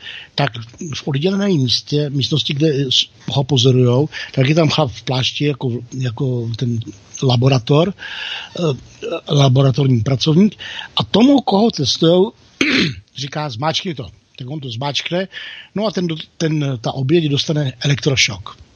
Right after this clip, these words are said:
Jedou dál. Další otázka. Zmáčkne to,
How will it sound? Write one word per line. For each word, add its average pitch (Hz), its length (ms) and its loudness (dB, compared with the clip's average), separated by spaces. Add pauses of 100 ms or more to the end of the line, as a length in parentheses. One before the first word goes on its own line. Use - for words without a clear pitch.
(1160)
Jedou 156 240 4
dál. 127 320 2 (560)
Další 156 280 2
otázka. 135 640 -6 (640)
Zmáčkne 156 520 -2
to, 185 260 -4